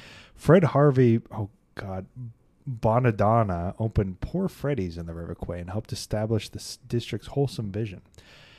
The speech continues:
The Savella family became interested in the River Kwai after learning about its profitability, leading to mafia-owned establishments attempting to gain access to the area.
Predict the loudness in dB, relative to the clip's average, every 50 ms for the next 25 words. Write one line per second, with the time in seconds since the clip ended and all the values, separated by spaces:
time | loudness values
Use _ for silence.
0 | -20 -20 _ _ _ _ _ _ _ _ _ -6 -4 -2 -2 -2 0 2 0 2
1 | 2 0 -2 -2 -6 -4 -2 -2 -2 -2 -2 -2 -2 -4 -4 -4 -4 -4 -4 -4
2 | -6 -4 -4 -4 -4 -2 -2 -2 -2 -2 -4 -6 -8 -8 -10 -8 -6 -6 -6 -6
3 | -6 -6 -4 -4 -2 -2 -2 -2 -2 -2 -4 -6 -6 -4 -4 -4 -4 -4 -6 -6
4 | -6 -6 -6 -6 -6 -4 -2 -2 0 0 0 -2 -2 -4 -2 -2 -2 -2 -4 -6
5 | -6 -8 -8 -8 -8 -8 -8 -6 -6 -6 -6 -4 -6 -8 -8 -10 -10 -10 -10 -8
6 | -8 -10 -10 -10 -14 -14 -14 -14 -16 -12 -10 -10 -10 -8 -6 -6 -6 -6 -8 -10
7 | -12 -10 -12 -12 -14 -16 -20 -20 -16 -16 -14 -14 -10 -8 -6 -6 -6 -6 -10 -14
8 | -20 -20